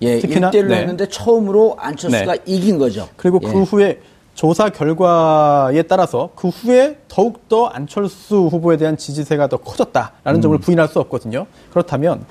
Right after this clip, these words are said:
Speaker 2: 이 조사가 과연 공정했느냐, 또는
Speaker 1: 음.
Speaker 2: 그동안의 그런 그, 아, 업계에서 인정하는 방식으로 되었냐 여부도 확인할 필요는 있거든요.
Speaker 1: 확인해줘, 그거.
Speaker 2: 네, 그러다 보니까 이게 무선 전화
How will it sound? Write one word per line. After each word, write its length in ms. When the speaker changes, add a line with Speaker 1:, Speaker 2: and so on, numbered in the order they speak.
Speaker 2:
이 160
조사가 520
과연 540
공정했느냐, 720
또는 360
Speaker 1:
음. 40
Speaker 2:
그동안의 440
그런 220
그, 140
아, 500
업계에서 760
인정하는 520
방식으로 380
되었냐 340
여부도 240
확인할 340
필요는 220
있거든요. 380
Speaker 1:
확인해줘, 500
그거. 160
Speaker 2:
네, 280
그러다 240
보니까 440
이게 140
무선 520
전화 760